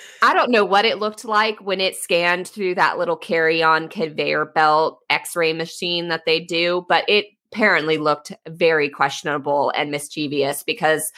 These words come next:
I was then, you know, like you said, kind of treated like a terrorist. And I was immediately told, "I need you to stop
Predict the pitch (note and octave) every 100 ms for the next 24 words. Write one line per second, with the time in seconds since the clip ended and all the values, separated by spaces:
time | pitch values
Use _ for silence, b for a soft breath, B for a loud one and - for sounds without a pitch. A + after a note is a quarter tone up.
0 | B B B F#3 F#3 F#3 F3 E3 D#3+ D#3
1 | D#3 D3+ D3+ D#3 _ - F3 E3 D3 D3
2 | _ _ - D#3+ C3+ D3 C#3 F#3+ F#3 C#4
3 | G3 E3 - E3 E3 D#3+ - E3+ F3 F#3
4 | F#3 G#3+ A#3 F#3 F3+ F#3 A3+ - - E3
5 | D#3+ D3+ D#3 D#3 D#3+ D#3+ D#3+ F3 F3+ E3+
6 | F3 - D#3 D#3 D#3+ D#3 - - F3 E3+
7 | E3+ E3+ - - - D#3 D#3